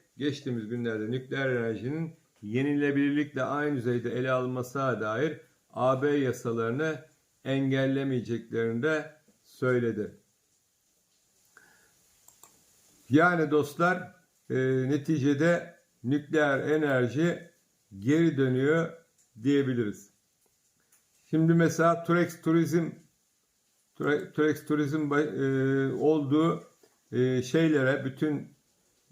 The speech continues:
hisselere, bütün fonları, e, çok ciddi takip etmek lazım. Çünkü Turex Turizm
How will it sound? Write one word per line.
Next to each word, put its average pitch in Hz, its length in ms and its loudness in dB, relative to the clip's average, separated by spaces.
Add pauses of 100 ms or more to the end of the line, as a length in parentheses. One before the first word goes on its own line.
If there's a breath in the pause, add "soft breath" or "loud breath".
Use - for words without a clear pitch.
(420)
hisselere, 127 800 2
bütün 143 420 0
fonları, 135 800 2 (380 soft breath)
e, 120 240 2
çok 160 420 -2
ciddi 147 400 -2
takip 135 400 0
etmek 110 400 -4
lazım. 110 460 -4 (420 soft breath)
Çünkü 131 320 -6
Turex 147 360 0
Turizm 135 420 -2